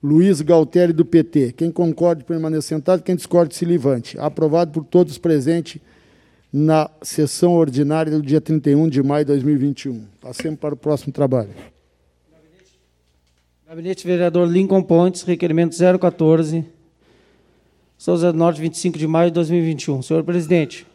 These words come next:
Speaker 2: o vereador que abaixo subscreve, de acordo com os termos regimentais desta colenda da Casa Legislativa,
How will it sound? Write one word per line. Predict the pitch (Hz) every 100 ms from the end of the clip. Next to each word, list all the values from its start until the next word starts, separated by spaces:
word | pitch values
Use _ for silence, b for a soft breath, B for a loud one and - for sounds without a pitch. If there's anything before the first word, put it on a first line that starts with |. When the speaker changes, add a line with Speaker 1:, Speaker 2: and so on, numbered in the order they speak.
| _
Speaker 2:
o | -
vereador | 139 156 160 180
que | 175
abaixo | 165 165 160
subscreve, | 180 151 - 170 180
de | 170
acordo | 170 - 175 151
com | 165
os |
termos | - 170 156 135
regimentais | 156 147 165 165 165 160
desta | 156 147 151
colenda | 151 156 151
da | 147
Casa | 147 143 147
Legislativa, | 147 139 170 170 202 190 196